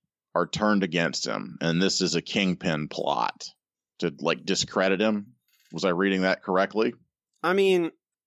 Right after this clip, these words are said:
Speaker 1: Because,
Speaker 2: I'm
Speaker 1: like, even Johnny's like, "Fuck you, Spidey."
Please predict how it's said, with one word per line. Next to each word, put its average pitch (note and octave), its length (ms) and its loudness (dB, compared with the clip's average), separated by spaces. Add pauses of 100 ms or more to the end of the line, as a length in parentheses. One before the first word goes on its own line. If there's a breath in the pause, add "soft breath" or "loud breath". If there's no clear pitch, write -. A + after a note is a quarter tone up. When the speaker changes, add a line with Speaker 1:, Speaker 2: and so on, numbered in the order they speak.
Speaker 1:
Because, - 200 2
Speaker 2:
I'm A#2 80 0
Speaker 1:
like, A#2+ 160 2
even A#2+ 380 4
Johnny's G#2+ 540 2
like, F#2 200 0
"Fuck - 300 -6
you, E2 120 -6
Spidey." D2 600 -2